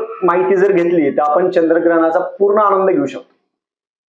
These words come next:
आपण चॅनलवर पहिल्यांदा आला असेल, तर अवश्य सबस्क्राईब करा, म्हणजे येणारे नवीन व्हिडिओ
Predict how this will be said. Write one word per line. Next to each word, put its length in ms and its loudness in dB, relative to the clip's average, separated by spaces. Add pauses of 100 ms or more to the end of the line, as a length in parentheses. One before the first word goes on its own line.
(920)
आपण 220 -4
चॅनलवर 420 2
पहिल्यांदा 360 0
आला 140 2
असेल, 220 0
तर 120 0
अवश्य 280 2
सबस्क्राईब 440 -2
करा, 180 2
म्हणजे 240 2
येणारे 240 2
नवीन 280 2
व्हिडिओ 320 0